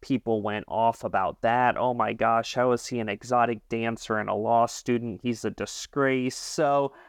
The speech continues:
for me, I was like, "I'm just a law student that's appearing on this television show. I don't know what I did to anger you guys so much. I'm just being myself. I mean,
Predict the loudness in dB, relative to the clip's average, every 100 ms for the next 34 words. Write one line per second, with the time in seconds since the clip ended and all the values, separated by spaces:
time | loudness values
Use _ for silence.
0 | _ 0 0 2 2 4 2 0 -2 -2
1 | -4 -8 -4 -2 -2 0 -2 -2 -2 0
2 | 2 2 0 -2 0 0 0 -2 -2 -2
3 | -8 -2 0 0 0 0 -2 -6 -8 -18
4 | -12 0 2 4 2 0 -2 -8 -8 0
5 | 2 2 2 0 -2 0 0 2 0 0
6 | -2 -2 -2 -4 -8 -6 -4 -2 -2 -2
7 | -2 -2 -2 -2 -6 -4 0 0 2 2
8 | 2 0 -6 -2 -2 -4 -6 -6 -4 -4
9 | -4 -4 -6 -6 -8 0 2 2 0 -4
10 | -4 -4 -2 -4 -6